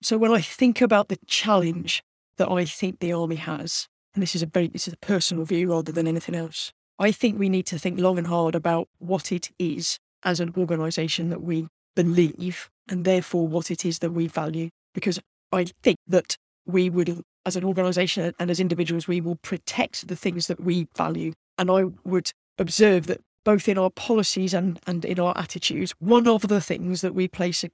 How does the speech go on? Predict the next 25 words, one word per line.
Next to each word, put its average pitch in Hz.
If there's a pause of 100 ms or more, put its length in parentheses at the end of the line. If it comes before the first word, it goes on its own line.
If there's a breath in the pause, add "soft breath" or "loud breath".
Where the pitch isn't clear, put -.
great 196
deal 175
of 165
value 165
in 180 (200)
is 175
physical -
fitness. - (380)
And 185
that 175
is 180 (280)
good, 175 (280)
and 165
that 175
is 170
necessary. 170 (220)
But 185
it -
is 196
only 185
one 185
part 170 (220)
of 170
the 170 (240)
talent 180